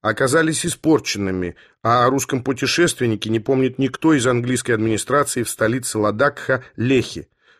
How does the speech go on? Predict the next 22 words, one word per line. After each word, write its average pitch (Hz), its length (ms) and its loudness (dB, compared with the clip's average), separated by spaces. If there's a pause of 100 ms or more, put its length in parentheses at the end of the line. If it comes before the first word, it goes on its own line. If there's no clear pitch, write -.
Но 123 120 2
не 135 140 4
будем 170 340 2
слишком 151 480 -2
строги 147 460 0
к 120 100 -12
русскому 139 380 0
джентльмену, 123 640 0
коль 123 220 0
уж 117 140 -2
мы 113 120 -2
считаем 113 460 0
его 107 220 0
за 113 120 -4
такового. 110 680 0 (360)
В - 120 -20
путешествиях 185 680 2
случается 185 560 2
всякое. 170 520 0 (280)
В - 80 -20
конце 147 340 4
концов, 156 460 2